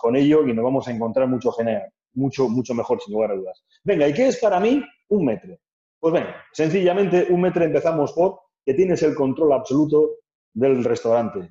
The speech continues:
de tu equipo, de tu gente y, cómo no, sobre todo de tus clientes, porque vivimos gracias a los clientes. Ellos son la parte más importante del negocio, los clientes. Si el cliente no vuelve, nosotros no tendremos trabajo.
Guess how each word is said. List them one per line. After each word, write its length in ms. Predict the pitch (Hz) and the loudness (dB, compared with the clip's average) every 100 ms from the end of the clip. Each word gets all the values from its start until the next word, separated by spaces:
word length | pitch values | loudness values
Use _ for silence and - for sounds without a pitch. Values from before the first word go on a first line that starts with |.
| - | -10
de 180 | 107 120 | -4 -2
tu 100 | 127 | 0
equipo, 480 | 135 107 104 - _ | 0 -2 -4 -6 _
de 180 | 110 117 | -6 -4
tu 140 | 123 | -2
gente 440 | 143 139 107 101 - _ - | -2 -2 -2 -4 -6 _ -6
y, 140 | 175 | -4
cómo 260 | 175 165 147 | -2 -2 0
no, 160 | 151 | 0
sobre 240 | 143 131 120 | -2 -4 0
todo 240 | 151 135 | 2 4
de 260 | 139 143 - | 2 0 -4
tus 180 | 127 - | -8 -6
clientes, 440 | 123 127 107 95 - | -4 -2 -4 -10 -4
porque 260 | 117 - 120 | -4 -4 -4
vivimos 500 | 120 165 165 160 - _ _ _ | -2 0 0 -2 -4 _ _ _
gracias 580 | 127 165 165 160 151 - 139 | -2 -2 0 -2 -2 -6 -4
a 120 | 123 | -2
los 200 | 117 113 | -2 -4
clientes. 560 | 117 113 92 90 _ _ _ _ | -6 -6 -6 -16 _ _ _ _
Ellos 300 | 143 147 139 | 2 4 4
son 240 | 156 160 147 | 2 2 2
la 140 | 143 | 2
parte 300 | 143 131 120 | 0 0 0
más 540 | 113 131 180 196 185 | 0 0 0 0 -2
importante 640 | 180 156 151 - 196 185 180 | -4 -2 -2 0 -2 0 -2
del 160 | 156 | 0
negocio, 460 | 143 131 - 104 92 _ _ - | 0 0 0 -4 -8 _ _ -6
los 140 | 113 | -4
clientes. 320 | 139 135 110 | -2 -2 -2
Si 60 | 127 | -2
el 240 | 127 123 | -2 -4
cliente 340 | 117 175 143 131 | -2 -2 0 2
no 160 | 131 | 2
vuelve, 360 | 160 196 185 180 - _ _ | 4 4 2 0 -4 _ _
nosotros 280 | 120 131 123 | -8 -6 -4
no 120 | 127 | -4
tendremos 380 | 120 117 117 107 | -4 -6 -6 -6
trabajo. 440 | 107 107 - 180 | -2 -2 -4 -18